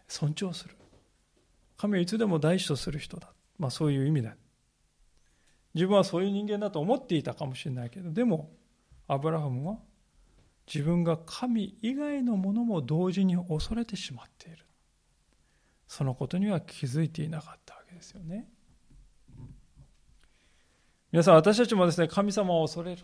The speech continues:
神様は素晴らしいお方だ。神様はですね、本当に、えー、信頼して、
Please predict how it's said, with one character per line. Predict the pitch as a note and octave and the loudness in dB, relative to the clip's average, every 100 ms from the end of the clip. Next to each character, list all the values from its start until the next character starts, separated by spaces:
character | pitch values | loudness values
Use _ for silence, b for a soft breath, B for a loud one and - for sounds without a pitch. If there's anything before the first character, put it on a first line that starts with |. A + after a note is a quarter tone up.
| - | -12
神 | E3+ E3 | -10 -8
様 | E3 D3+ | -4 -4
は | |
素 | C#3+ | -6
晴 | D3 | -12
ら | F3 | -12
し | F3 | -12
い | |
お | G#3 | -12
方 | F#3+ G3 G3 | -14 -18 -20
だ。 | A3 _ _ _ _ _ _ _ _ _ _ - | -20 _ _ _ _ _ _ _ _ _ _ 0
神 | F3 | 0
様 | E3 E3 | 2 2
は | D3 | 2
で | D3 | 2
す | |
ね、 | D3 | 0
本 | D#3+ | 0
当 | G3+ | 0
に、 | G3 D#3+ B2+ B B B | 4 4 2 B B B
え | - - E3+ F3 E3 F3+ E3+ | -10 -8 -6 -6 -6 -8 -10
ー、 | |
信 | - D3 D3 | -6 -4 -2
頼 | C#3+ | -2
し | C#3 | -6
て、 | - F3 | -10 -14